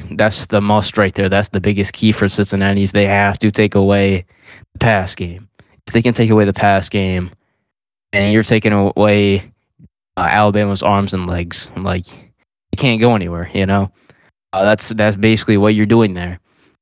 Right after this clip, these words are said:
And then next for Cincinnati, they have to, they have to lock down Mechie, and they have to lock down Jameson Williams with the pass game, too. That's the hardest thing is that you gotta do, too. Is Me-,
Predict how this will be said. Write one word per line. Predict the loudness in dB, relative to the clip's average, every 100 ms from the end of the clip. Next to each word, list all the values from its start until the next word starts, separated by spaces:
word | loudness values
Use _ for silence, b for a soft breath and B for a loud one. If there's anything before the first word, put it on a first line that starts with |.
| -4
And | 0
then | 0 2
next | 0 0 -2 -2
for | -2 0
Cincinnati, | 0 0 0 0 -2 -4 -8 _ _ _ _ _ _ _ _ _ _
they | -2 -2
have | 2 2 2 0 2
to, | 2 2 0
they | 0 2
have | 0
to | 2
lock | 2 2 0
down | -2 -2
Mechie, | -2 -2 0 0 -2 B B B B -2
and | 0
they | 2
have | 0
to | 0
lock | 2 0 0
down | 0 0 0 0
Jameson | 0 2 2 0 0
Williams | -2 -4 -4 -2 -4 B B B
with | -2 0
the | 0
pass | 0 0 0
game, | -2 -2
too. | 0 2
That's | 2 0
the | 0
hardest | 0 0 0 -2
thing | -2 -2
is | -2
that | -2
you | -2 -2
gotta | -2 -2
do, | 0 0 -2
too. | 0 0 0 B B B B B -2
Is | 0
Me-, | 2 0